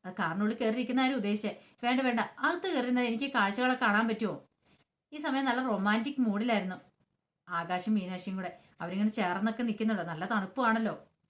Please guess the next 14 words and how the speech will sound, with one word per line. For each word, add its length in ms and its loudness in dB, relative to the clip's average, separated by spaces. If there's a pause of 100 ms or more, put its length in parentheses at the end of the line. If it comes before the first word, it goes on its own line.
(880)
ഈ 60 -16
സമയത്ത് 340 -10
ബാലൻ 360 0
അവരെ 180 0
ശരിക്കും 360 -2
രൂക്ഷയോടെ 380 0
നോക്കി. 480 -4
പെട്ടെന്ന് 300 2
എന്ത് 140 2
ചെയ്യും, 180 2
ആകാശം 420 2
അങ്ങോട്ടൊന്ന് 320 2
മാറി 320 2
കൊടുക്കുകയാണ്. 680 -8